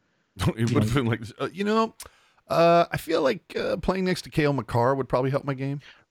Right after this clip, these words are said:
Speaker 2: Right, exactly. And so there's, you know,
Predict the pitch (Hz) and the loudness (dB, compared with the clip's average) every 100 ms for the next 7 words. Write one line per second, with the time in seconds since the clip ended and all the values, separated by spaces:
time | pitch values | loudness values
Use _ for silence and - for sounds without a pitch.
0 | - 156 151 - 139 135 139 139 - 120 | 2 4 4 2 -6 -4 -4 -4 -6 -10
1 | 123 127 - 131 123 135 131 - _ _ | -8 -8 -4 -4 -2 -2 -4 -10 _ _
2 | - 147 135 117 | -6 -2 -2 -4